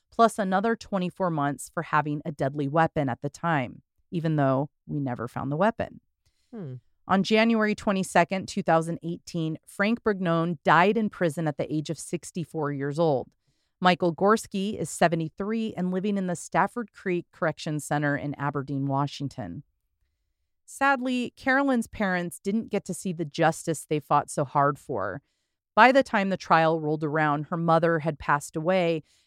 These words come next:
Speaker 1: and her father had severe Alzheimer's and didn't understand that the case was finally closed.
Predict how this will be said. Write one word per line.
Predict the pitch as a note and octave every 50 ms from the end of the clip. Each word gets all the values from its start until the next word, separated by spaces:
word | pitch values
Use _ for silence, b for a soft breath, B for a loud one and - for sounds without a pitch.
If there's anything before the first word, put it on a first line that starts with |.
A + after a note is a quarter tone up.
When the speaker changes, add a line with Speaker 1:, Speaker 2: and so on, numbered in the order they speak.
| _ -
Speaker 1:
and | F3+
her | F3+ E3+
father | - - F#3+ F3 F3+ F3 F#3 F3
had | - - E3+ D#3 -
severe | - - - G3+ F#3 E3 E3+ F3 F#3+ G3 F#3+ F#3 F#3 -
Alzheimer's | - D#3 D#3 D#3+ - - D#3+ D3+ D3+ D3+ D3+ D3 D#3 D#3 - _
and | F3 E3
didn't | - F3+ F3 F3+ - -
understand | E3+ D#3 D#3+ D#3 - - _ D#3+ D3+ D3+ D#3 D3+
that | C#3 -
the | - C#3+
case | _ - - D#3 D3 C#3+ - -
was | - C#3+ -
finally | _ - C#3 C#3 C#3 C3+ C3+ A#2+ -
closed. | - - _ C#3+ C3 B2 A2 G#2 G#2+ A#2+ - - _